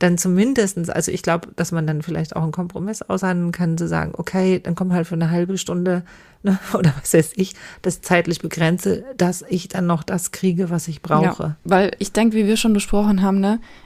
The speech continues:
Speaker 2: ich hab das auch oft, dass ich mir so denk, „Ach, ne, ich wollte doch eigentlich mal mit, mit X Y mal wieder telefonieren.“ Und dann denk ich mir so, „Ja, das mache ich jetzt einfach.“ Auch wenn ich jetzt mit einem Bu-, guten Buch zu Hause sitzen könnte, mache ich das einfach,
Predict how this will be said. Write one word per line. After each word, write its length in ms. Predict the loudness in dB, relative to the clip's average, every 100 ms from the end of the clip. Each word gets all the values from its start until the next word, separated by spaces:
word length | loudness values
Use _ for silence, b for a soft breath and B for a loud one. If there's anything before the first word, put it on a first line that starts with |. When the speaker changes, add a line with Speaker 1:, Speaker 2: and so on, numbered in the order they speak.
| B
Speaker 2:
ich 140 | 0
hab 100 | 0
das 140 | 0 2
auch 140 | 2
oft, 320 | 4 2 2
dass 120 | 2
ich 120 | 2 4
mir 160 | 4
so 120 | 4
denk, 340 | 4 4 2 -2 B B B B
„Ach, 320 | -2 0 2
ne, 240 | 4 4
ich 140 | 2 4
wollte 160 | 4
doch 80 | 4
eigentlich 260 | 4 4 4
mal 320 | 6 4 4
mit, 340 | 2 2 2
mit 220 | 2 2
X 160 | 0 -4
Y 320 | -2 2 4
mal 140 | 4 4
wieder 180 | 2
telefonieren.“ 840 | 2 0 2 4 6 6 6 2 0 B B B
Und 120 | 0 4
dann 120 | 4
denk 140 | 4
ich 60 | 4
mir 100 | 4
so, 100 | 4
„Ja, 160 | 4
das 220 | 2 0 0
mache 160 | 2
ich 80 | 2
jetzt 160 | 2 -2
einfach.“ 320 | -2 -2 0
Auch 140 | 2 4
wenn 140 | 4
ich 140 | 4
jetzt 280 | 2 -2 -4
mit 240 | -2 0 4
einem 220 | 4 2 2
Bu-, 100 | 2 4
guten 260 | 2 4 4
Buch 140 | 4
zu 160 | 4 2
Hause 240 | 4 2
sitzen 220 | 0 0
könnte, 240 | 2 4 4
mache 220 | 4 2
ich 40 |
das 180 | -2 -2
einfach, 360 | -2 -2 -4